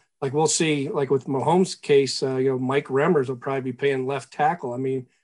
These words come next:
the quarterback has so much to do with how the, you know, the protection, um, they can just make a lot of bad things go away. Uh, now, you know, uh, Mahomes,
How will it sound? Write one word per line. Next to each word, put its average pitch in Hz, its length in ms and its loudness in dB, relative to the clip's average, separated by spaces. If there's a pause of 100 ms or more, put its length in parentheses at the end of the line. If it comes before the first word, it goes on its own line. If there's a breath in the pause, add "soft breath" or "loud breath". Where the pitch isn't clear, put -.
(340)
the 139 60 -2
quarterback 160 600 4
has 151 200 0
so - 160 0
much 165 300 -2
to 147 120 -2
do 151 240 -2
with 147 240 0
how 143 280 -2
the, 147 120 -4
you 143 140 -12
know, 131 140 -12
the 127 80 -14
protection, 156 720 -6 (500)
um, 123 480 -8
they 143 120 0
can 139 140 -6
just 147 240 -6
make 147 180 -4
a 139 60 -4
lot 139 240 -2
of 123 140 -8
bad 139 260 -6
things 147 240 0
go 143 220 -2
away. 135 500 -4 (380)
Uh, 135 200 -2
now, 143 200 2
you 156 100 0
know, 143 320 -2
uh, 131 240 -8
Mahomes, 170 640 0